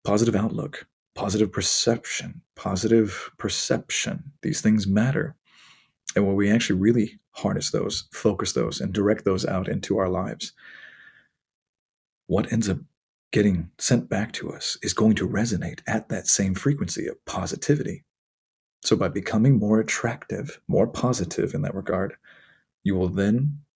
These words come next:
attract what you are sending out. And it's not just the desire, right? That's what sometimes isn't taught by individuals that are working on manifestations and spiritual healings and things like that.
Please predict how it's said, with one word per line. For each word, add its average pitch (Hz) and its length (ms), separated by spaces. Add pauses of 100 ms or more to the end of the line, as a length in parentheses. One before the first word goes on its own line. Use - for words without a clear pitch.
(100)
attract - 640 (280)
what - 160
you 92 120
are 95 60
sending 95 380
out. - 300 (1160)
And 95 80
it's - 80
not 117 80
just - 220
the 120 60
desire, 110 580
right? 95 160
That's 107 180
what - 240
sometimes 110 460
isn't 117 260
taught - 340
by 92 340
individuals 98 400
that 101 100
are 92 40
working 95 280
on 90 100
manifestations 92 720
and 92 300
spiritual 98 420
healings 98 400
and 95 120
things 104 240
like 95 240
that. - 240